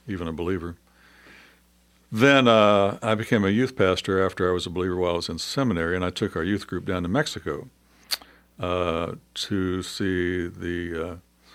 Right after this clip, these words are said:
uh, uh, some of the Indians living down there. And,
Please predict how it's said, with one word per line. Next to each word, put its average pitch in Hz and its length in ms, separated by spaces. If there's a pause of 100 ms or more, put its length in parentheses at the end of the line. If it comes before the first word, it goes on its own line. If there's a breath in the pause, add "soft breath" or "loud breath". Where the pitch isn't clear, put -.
(280 soft breath)
uh, - 20
uh, 82 240
some 98 220
of 85 100
the 101 80
Indians 85 440
living 82 220
down 80 240
there. 80 200 (920 loud breath)
And, 117 440